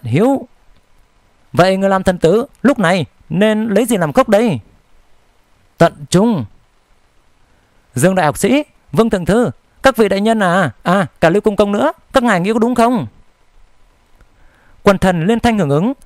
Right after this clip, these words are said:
Lưu Cẩn cảm thấy hắn đông thổi một quyền, tây đá một cước, nửa ngày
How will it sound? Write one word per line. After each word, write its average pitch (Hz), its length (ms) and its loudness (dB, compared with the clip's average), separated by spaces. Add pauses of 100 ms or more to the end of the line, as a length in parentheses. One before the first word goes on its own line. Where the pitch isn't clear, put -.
(120)
Lưu 247 140 4
Cẩn 151 220 -2
cảm 135 140 0
thấy 175 100 0
hắn 208 240 -2 (200)
đông 226 260 0
thổi 165 140 2
một 156 180 -4
quyền, 147 260 2 (180)
tây 214 180 2
đá 185 120 0
một 233 180 -2
cước, 294 220 0 (340)
nửa 170 160 2
ngày 160 260 0